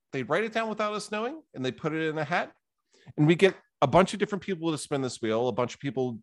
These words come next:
to write songs that fit into this wheel. And then Ed and I, so there's one. So we already don't know what's going into the hat. This is the, we're, I'm gonna argue for the triple blind now. We don't know what's going into the hat. And then they pass the hat, like, Ed and I will take the hat. And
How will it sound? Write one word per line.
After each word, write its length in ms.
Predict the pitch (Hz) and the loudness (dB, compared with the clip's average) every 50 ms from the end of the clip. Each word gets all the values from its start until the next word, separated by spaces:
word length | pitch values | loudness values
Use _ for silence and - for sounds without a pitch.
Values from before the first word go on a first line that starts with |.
| _ - | _ 0
to 100 | 139 123 | 0 2
write 240 | 107 117 120 120 - | 4 4 2 2 0
songs 380 | - - 120 120 123 120 - | -2 2 4 4 4 4 2
that 180 | 127 113 - - | -2 -6 -2 -2
fit 120 | 131 117 | 0 0
into 200 | 117 113 110 - - | 0 -2 -4 -4 -6
this 240 | 120 113 113 - | -6 -6 -4 -6
wheel. 320 | 110 107 107 113 139 - _ _ _ _ _ 151 - | -2 -2 -2 -2 -2 -6 _ _ _ _ _ -6 0
And 100 | 143 147 | 2 2
then 140 | 151 156 156 - | 2 2 0 0
Ed 160 | - 190 220 | 2 2 2
and 200 | 226 247 247 226 | 2 0 0 2
I, 420 | 196 170 156 151 151 175 190 185 - _ _ | 4 4 6 4 4 2 0 -2 -6 _ _
so 180 | - - 170 156 | -4 0 2 4
there's 280 | 160 196 226 214 196 | 4 4 2 0 -2
one. 260 | 190 175 156 123 - - - - - | 2 4 4 4 4 2 -6 -16 -8
So 100 | - 160 | -8 -6
we 240 | 139 156 175 165 147 | -4 -4 -4 -2 2
already 340 | 170 185 208 233 226 220 | 4 4 4 4 0 -2
don't 300 | 175 123 160 156 135 117 | -2 0 0 0 0 0
know 120 | 156 151 147 | 0 0 2
what's 220 | 147 147 147 - | 2 0 -2 0
going 280 | - 139 123 117 113 120 | 0 2 2 2 2 0
into 200 | 110 - - 120 | -4 -6 -6 -4
the 120 | 113 107 | -4 -2
hat. 200 | 104 110 101 - - _ | -2 -2 -4 -6 -10 _
This 180 | 165 151 - - | -8 -6 -2 -2
is 120 | 190 - | -2 2
the, 100 | - 180 | 2 2
we're, 200 | 147 139 175 - | 4 4 2 4
I'm 120 | 143 165 190 | 4 4 6
gonna 140 | 208 160 | 6 6
argue 300 | - 120 127 123 107 113 | 6 6 4 4 4 -2
for 100 | - - | -6 -4
the 80 | - 107 | -6 -6
triple 260 | - - 110 - 104 | -4 -4 -2 -2 0
blind 320 | 85 107 101 92 92 90 87 | 0 2 2 2 2 2 0
now. 240 | 87 64 85 120 - _ _ _ _ _ | -2 -4 -4 -8 -10 _ _ _ _ _
We 100 | 151 151 | 2 4
don't 240 | 143 156 170 185 214 | 8 8 8 8 10
know 80 | 214 208 | 8 6
what's 140 | 208 208 - | 6 6 4
going 180 | 202 196 190 | 4 4 4
into 160 | 190 - 208 | 2 0 0
the 80 | 202 170 | 0 2
hat. 240 | 147 113 107 - - _ _ _ _ - | 2 2 0 -2 -6 _ _ _ _ 2
And 160 | 151 156 151 | 4 6 6
then 200 | 165 170 185 180 | 6 4 4 4
they 100 | 175 143 | 2 0
pass 360 | - - - 156 175 175 - | 0 0 0 0 0 0 0
the 80 | - 196 | 0 0
hat, 260 | 165 196 185 - - - | 2 0 0 -2 -4 0
like, 260 | 123 120 120 - - - | 0 2 2 0 -2 0
Ed 140 | 143 139 143 | 2 2 2
and 100 | 165 160 | 4 2
I 60 | 156 | 2
will 120 | 160 160 160 | 0 0 -2
take 200 | - 175 165 - | -2 -4 -4 -2
the 100 | 175 151 | -2 0
hat. 260 | 143 139 - 117 - - _ _ _ | 2 2 2 2 0 -6 _ _ _
And 360 | 131 123 120 120 117 120 117 | 2 4 4 6 4 4 0